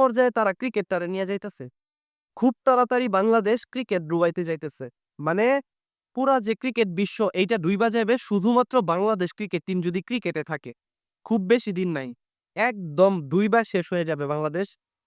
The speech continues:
ক্রিকেট টিম যদি আইসিসির সাথে যুক্ত থাকে। খুব তাড়াতাড়ি আইসিসির উচিত বাংলাদেশ ক্রিকেট টিমকে ক্রিকেট থেকে নিষিদ্ধ করা, ক্রিকেট থেকে ব্যান করা। এবং বাংলাদেশ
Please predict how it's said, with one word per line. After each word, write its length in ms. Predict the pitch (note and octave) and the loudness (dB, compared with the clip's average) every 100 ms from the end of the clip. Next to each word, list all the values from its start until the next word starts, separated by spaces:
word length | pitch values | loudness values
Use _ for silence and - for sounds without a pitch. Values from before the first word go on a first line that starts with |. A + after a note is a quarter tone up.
| _ - | _ -4
ক্রিকেট 300 | C4+ A3+ A3+ - | 0 2 0 2
টিম 120 | G3+ F#3 | 0 2
যদি 160 | F3 F#3 - | 0 -2 -2
আইসিসির 380 | F#3+ G#3 E3+ D#3 | -2 -2 -10 -8
সাথে 160 | E3+ D3 D3 | -8 -6 -8
যুক্ত 160 | E3 F#3 F#3+ | -8 -8 -8
থাকে। 200 | - B2 _ _ _ _ _ _ _ - | -10 -18 _ _ _ _ _ _ _ 0
খুব 160 | A3+ - B3 | 0 4 2
তাড়াতাড়ি 440 | A#3 A#3 A#3 B3+ C#4+ - G3 | 4 4 2 0 -4 -4 -2
আইসিসির 400 | A3 A#3+ A3 G#3 A3 | -2 -4 -2 -2 0
উচিত 220 | B3+ B3+ F3+ | -2 -4 0
বাংলাদেশ 360 | F#3 G3 G3+ F3 - | 0 2 0 -2 -6
ক্রিকেট 280 | G#3 G3 F3+ - | -4 -4 -4 -2
টিমকে 360 | G3 F#3 G#3+ A#3 _ | -2 0 0 -2 _
ক্রিকেট 320 | D4 D4 C4 A3 - | -4 0 2 0 -2
থেকে 160 | A3 A3 | 0 2
নিষিদ্ধ 280 | A3 A3+ F3+ G3 G3 | 0 -2 -4 -4 -2
করা, 160 | G3 G#3 - | -2 -2 -6
ক্রিকেট 280 | G#3 G3+ F3 | -6 -6 -4
থেকে 160 | G3 F#3+ D3+ | -6 -4 -4
ব্যান 140 | D3 D3 | -4 -4
করা। 160 | D3 A#2+ _ _ _ - | -6 -8 _ _ _ -2
এবং 260 | F3 A3 C4 F3 E3+ | 2 2 0 0 2
বাংলাদেশ 520 | G3 A#3 B3+ A3 | 4 4 6 6